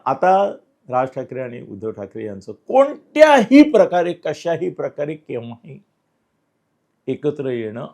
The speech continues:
अशक्य आहे. आणि त्याच्यामध्ये देवेंद्र फडणवीस यांचा राज ठाकरेंना गेलेला फोन आणि राज ठाकरेंनी त्यांना दिलेलं पुनराश्वासन, कारण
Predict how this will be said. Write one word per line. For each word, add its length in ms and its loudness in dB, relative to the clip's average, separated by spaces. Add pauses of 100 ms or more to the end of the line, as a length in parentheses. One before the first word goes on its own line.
(100)
अशक्य 800 -2
आहे. 380 -8 (540)
आणि 240 -12 (180)
त्याच्यामध्ये 600 -2 (680)
देवेंद्र 460 4
फडणवीस 480 -8
यांचा 300 -8
राज 160 -8 (100)
ठाकरेंना 400 -14
गेलेला 360 -14
फोन 440 -4 (600)
आणि 200 -12
राज 280 -4
ठाकरेंनी 480 -14 (1120)
त्यांना 240 -6
दिलेलं 680 -10 (840)
पुनराश्वासन, 800 2
कारण 200 -10